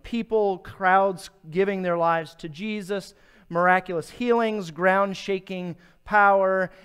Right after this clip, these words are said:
and the miracle we talked about last week was a people together in one heart and soul brought together by Christ.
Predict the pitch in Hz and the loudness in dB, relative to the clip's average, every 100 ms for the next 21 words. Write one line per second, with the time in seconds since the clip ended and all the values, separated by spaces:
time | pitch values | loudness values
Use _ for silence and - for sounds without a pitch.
0 | 170 - 185 185 185 180 175 151 151 165 | -16 -4 0 0 0 -4 -8 -12 -12 -8
1 | 170 202 208 202 196 180 175 - 170 165 | -2 2 2 0 -4 -4 -6 -4 -4 -4
2 | 170 151 151 147 151 151 - 151 143 156 | -6 -4 -4 -2 -4 -4 -6 -12 -6 -6
3 | 151 - 180 175 - 226 220 220 - 196 | -6 -14 -10 -10 -8 -10 -2 -2 -2 -8
4 | 165 185 185 185 185 185 180 165 165 175 | 0 2 4 2 0 -2 -6 -6 -4 -2
5 | 190 175 165 143 185 175 160 147 _ _ | 0 -2 -4 -8 -4 -2 -2 -8 _ _
6 | - 151 147 - 175 170 160 143 156 151 | -12 -12 -12 -8 -4 -4 -4 -2 -4 -4
7 | 151 147 165 151 147 139 _ _ 127 147 | -12 -2 -2 0 -4 -8 _ _ -6 -4
8 | 143 - - 156 135 127 - | -4 -8 -4 -2 -2 -8 -18